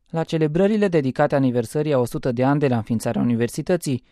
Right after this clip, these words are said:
au luat parte mai mult de patru mii de persoane, printre care și împăratul Akihito și împărăteasa Mikito. Cardinalul Renato Farina a fost trimisul special al Papei Francisc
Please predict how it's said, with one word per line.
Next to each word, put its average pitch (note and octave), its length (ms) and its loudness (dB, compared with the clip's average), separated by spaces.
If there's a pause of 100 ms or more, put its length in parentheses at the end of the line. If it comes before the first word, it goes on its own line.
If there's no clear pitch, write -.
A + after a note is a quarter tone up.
(280)
au F3 120 -2
luat G3 200 2
parte F#3 320 0
mai E3+ 160 2
mult D#3+ 200 0
de D3 100 2
patru E3 300 2
mii B2+ 120 2
de A2 100 -2
persoane, D#3+ 560 0
printre F3 360 0
care D3 300 2
și - 140 -4
împăratul B2+ 720 0
Akihito C#3+ 680 -2
și D3+ 160 -6
împărăteasa B2 720 0
Mikito. B2 640 -4 (240)
Cardinalul E3 680 2
Renato D#3 380 2
Farina D3 460 -2
a - 160 -4
fost D#3+ 240 -2
trimisul D3 400 -2
special B2 440 -2
al C#3+ 120 4
Papei A#2 300 -4
Francisc D#3+ 540 -4